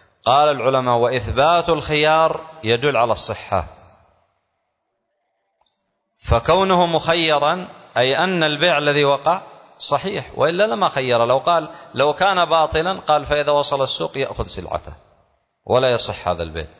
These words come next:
لكن خيره، معنى إذا اختار إنجاز البيع فالبيع صحيح. فهذا استشكل العلماء مثل هذا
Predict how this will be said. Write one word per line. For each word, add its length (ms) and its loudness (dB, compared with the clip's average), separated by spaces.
لكن 300 -2
خيره، 520 -2
معنى 380 0
إذا 80 0
اختار 420 2
إنجاز 440 0
البيع 340 0
فالبيع 440 -2
صحيح. 400 -6
فهذا 320 0
استشكل 540 0
العلماء 580 0
مثل 300 -2
هذا 320 2